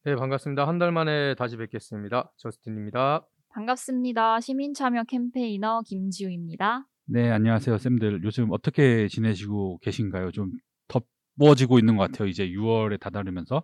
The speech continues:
Speaker 3: 쌤들 어떻게 지내고 계신가요?
Speaker 2: 아직은 에어컨 없이 잘 버티고 있고요. 어, 요즘 날씨가 더워서 그런지 카페를 들리면 사람들이 되게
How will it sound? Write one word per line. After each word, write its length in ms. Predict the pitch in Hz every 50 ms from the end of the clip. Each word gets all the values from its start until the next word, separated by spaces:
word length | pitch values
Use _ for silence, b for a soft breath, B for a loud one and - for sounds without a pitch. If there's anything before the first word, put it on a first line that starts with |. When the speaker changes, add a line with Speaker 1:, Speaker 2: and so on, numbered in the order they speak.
| _ _ _ _ _ _ _ _ _ -
Speaker 3:
쌤들 280 | 139 143 131 113 101 -
어떻게 260 | - 110 - 156 143
지내고 280 | 113 107 110 104 90 85
계신가요? 460 | 82 - - 87 82 82 90 90 - _ _ _ _ _ -
Speaker 2:
아직은 460 | 214 226 226 294 311 269 302 294 262
에어컨 380 | 220 202 202 196 - 285 277 247
없이 240 | 220 - - 214 190
잘 260 | - 226 190 185 180
버티고 640 | - - 208 196 - - 240 220 208 202 190 180 175
있고요. 800 | 156 - _ _ - 175 175 170 175 180 175 175 165 160 180 - _ -
어, 120 | - 226
요즘 260 | 226 220 202 247 226
날씨가 680 | 202 190 185 220 - 233 233 202 233 208 208 214 196 180
더워서 360 | - 208 202 202 220 233 233 202
그런지 480 | 190 190 185 180 180 175 214 208 180 _ _ -
카페를 580 | 302 339 _ _ - 392 370 349 311 294 254
들리면 460 | - 220 190 175 185 185 196 214 196
사람들이 480 | 208 269 277 294 311 320 311 277 254 226
되게 420 | - 226 170 175 170 165 160 -